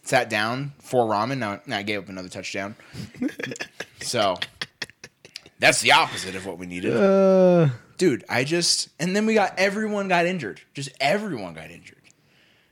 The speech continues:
Speaker 2: Yeah.
Speaker 1: I don't, I don't know what we're gonna do. Chad texted me after, I think,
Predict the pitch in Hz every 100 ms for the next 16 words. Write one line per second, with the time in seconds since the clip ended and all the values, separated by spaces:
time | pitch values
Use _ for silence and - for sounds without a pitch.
0 | _ _ _ _ 131 120 107 104 143 170
1 | 196 202 196 - _ _ 147 185 240 160
2 | 131 123 120 104 143 92 104 147 139 143
3 | 160 139 143 139 139 110 113 120 101 107
4 | 123 110